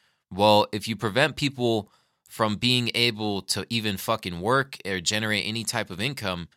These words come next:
how are people gonna pay their bills? You see, the reason why I mention this is because this is intentionally being done to destroy the economy.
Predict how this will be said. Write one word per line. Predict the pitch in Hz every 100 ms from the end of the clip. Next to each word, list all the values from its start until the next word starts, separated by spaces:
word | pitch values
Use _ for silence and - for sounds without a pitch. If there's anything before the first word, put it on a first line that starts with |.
| _
how | - 92
are | 110
people | 107 110 117
gonna | 120
pay | 117 131
their | 123
bills? | 131 190 220 151 - - _ _ _ _ _ _ _ _ _ _ _ _ _ _ _ _ _ _
You | 110
see, | 110 143
the | 131 120
reason | 170 185 135
why | 120
I | 104
mention | 104 139 - 104
this | 95 -
is | 98
because | 92 120 98
this | 110 123
is | 113
intentionally | 101 95 123 120 117 101
being | 87 95 87
done | 82 98
to | 90
destroy | 82 82 95 85
the | 80
economy. | 76 73 87 80 64